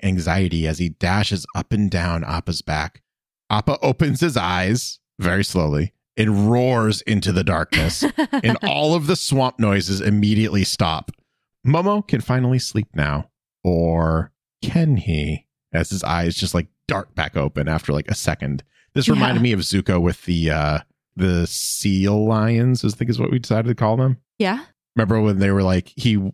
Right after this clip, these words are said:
Speaker 1: in the end of book one, he found that secret passage that went into the Northern Water Tribe,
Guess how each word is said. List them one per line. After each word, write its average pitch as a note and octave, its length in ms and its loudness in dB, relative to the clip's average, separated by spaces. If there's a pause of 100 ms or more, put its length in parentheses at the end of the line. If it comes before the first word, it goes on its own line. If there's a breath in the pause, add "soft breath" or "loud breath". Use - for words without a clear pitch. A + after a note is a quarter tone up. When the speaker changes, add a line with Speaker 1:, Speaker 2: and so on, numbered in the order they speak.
(140)
Speaker 1:
in G#2 260 2
the F#2+ 400 2
end A2+ 180 2
of G2 160 0
book G2+ 200 -2
one, F#2 360 2 (240)
he F#2+ 340 0 (120)
found G#2 440 0
that F#2+ 160 -2
secret F#2 280 -2
passage F2 420 -2
that D#2 160 0
went D#2+ 200 -4
into G2 160 0
the F2 120 0
Northern E2+ 480 0
Water D#2+ 260 0
Tribe, G#2+ 380 0